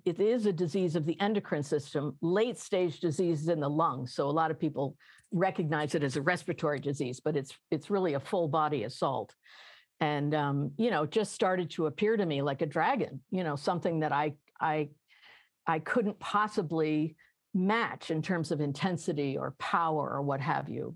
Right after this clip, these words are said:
Um, and, you know, in terms of radical remission, I think cancer has the same kind of power. You know, it's a scary word. It's a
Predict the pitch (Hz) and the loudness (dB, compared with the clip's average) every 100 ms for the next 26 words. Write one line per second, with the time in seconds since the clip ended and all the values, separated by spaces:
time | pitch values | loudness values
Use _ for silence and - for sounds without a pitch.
0 | - 160 147 143 135 - _ - - _ | -8 -4 -4 -4 -6 -10 _ -20 -20 _
1 | _ 185 180 170 285 247 185 247 247 208 | _ 0 0 0 0 2 2 0 0 2
2 | 202 190 190 175 185 294 - 190 185 214 | 2 2 2 0 2 0 0 0 0 0
3 | 185 - 185 180 190 180 170 - 185 - | -2 -2 -2 0 0 2 0 0 -2 0
4 | 185 170 175 202 165 165 165 - 185 226 | 0 0 0 0 0 0 -2 0 2 2
5 | 330 123 143 170 185 156 151 147 147 - | 2 0 0 0 0 0 0 0 -4 -4
6 | - 156 196 208 208 196 196 190 185 151 | -4 0 2 2 2 2 2 2 2 0
7 | - 147 | -2 -2